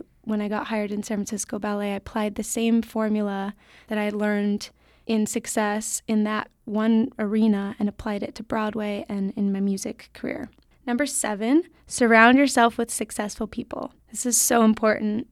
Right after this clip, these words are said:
Who you spend time with is who you become, and I really believe strongly in that. Surround yourself with people that lift you up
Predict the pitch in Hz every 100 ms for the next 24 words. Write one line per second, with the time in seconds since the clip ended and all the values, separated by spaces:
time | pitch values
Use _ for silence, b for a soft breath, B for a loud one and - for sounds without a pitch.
0 | - - 302 339 - 277 269 233 214 202
1 | 208 214 - - 226 226 226 - - 220
2 | 233 220 202 208 - 233 247 240 - 220
3 | 220 214 214 220 220 220 214 208 - 214
4 | 202 202 196 202 202 - _ - 240 240
5 | 240 240 - 220 - 214 - 214 226 214
6 | 208 - 208 220 - 220 202 202